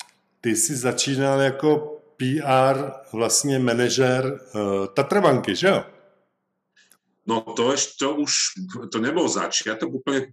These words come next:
Speaker 2: predtým ešte, samozrejme, že celý život som bol v bankovníctve od vysokej školy a stále v marketingu alebo v P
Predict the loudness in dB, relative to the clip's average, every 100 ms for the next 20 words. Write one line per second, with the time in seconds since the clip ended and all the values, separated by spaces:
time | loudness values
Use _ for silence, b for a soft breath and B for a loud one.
0 | -6 -6 -4 -4 -2 -2 -4 -4 -2 0
1 | -2 -4 -4 -2 -2 -2 -4 -2 0 2
2 | 0 -2 -2 -4 -4 -6 -6 -4 -2 -2
3 | -4 -4 -4 -4 -10 b b b -8 -8
4 | -4 -2 0 0 -2 -4 -6 -6 -4 -2
5 | -2 -4 -10 -8 -4 -2 -2 -2 -4 -6
6 | -4 -6 -4 -4 -2 -2 -4 -6